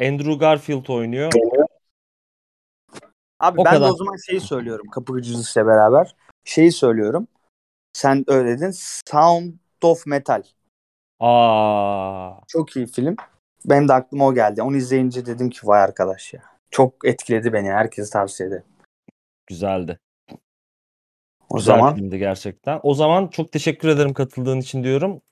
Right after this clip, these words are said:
Speaker 1: Kaydı
Speaker 2: <laughs> Teşekkür ederim. Hocam nerede yayınlanıyor? <laughs> Şaka şaka. Ee, ne zaman yayınlanıyor?
Speaker 1: On beş dakikaya yayınlanır.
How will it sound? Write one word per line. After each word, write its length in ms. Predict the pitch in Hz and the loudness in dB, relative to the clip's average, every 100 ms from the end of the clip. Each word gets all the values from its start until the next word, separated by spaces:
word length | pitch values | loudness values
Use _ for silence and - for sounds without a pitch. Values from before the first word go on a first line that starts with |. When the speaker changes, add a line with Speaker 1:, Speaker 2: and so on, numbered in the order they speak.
| _ | _
Speaker 1:
Kaydı 360 | 139 131 135 | -2 0 2
Speaker 2:
<laughs> 220 | 151 185 170 | 4 4 4
Teşekkür 360 | 165 156 139 | 2 0 0
ederim. 180 | 143 151 - - - _ _ - _ - | 0 0 -4 -18 -20 _ _ -20 _ 0
Hocam 280 | 147 190 170 | 2 4 4
nerede 280 | 160 196 208 | 2 2 0
yayınlanıyor? 460 | 185 165 160 170 | -2 -4 -6 -4
<laughs> 1040 | - 277 226 175 175 131 202 - 269 285 - | -4 -4 -4 -6 -8 -8 -10 -10 -8 -8 -6
Şaka 280 | - - 160 | -4 0 0
şaka. 340 | 127 127 117 180 226 196 - | 0 -6 -8 -8 -10 -4 2
Ee, 240 | 147 143 | 4 6
ne 100 | 160 | 4
zaman 340 | 180 208 160 147 | 4 4 2 0
yayınlanıyor? 560 | 139 127 135 135 202 - _ _ _ | -8 -10 -12 -12 -16 -18 _ _ _
Speaker 1:
On 240 | 151 165 | 4 4
beş 200 | 151 143 | 2 2
dakikaya 440 | 139 131 147 147 143 | 0 0 0 2 2
yayınlanır. 720 | 123 131 127 117 110 - | 0 -2 -4 -8 -10 -18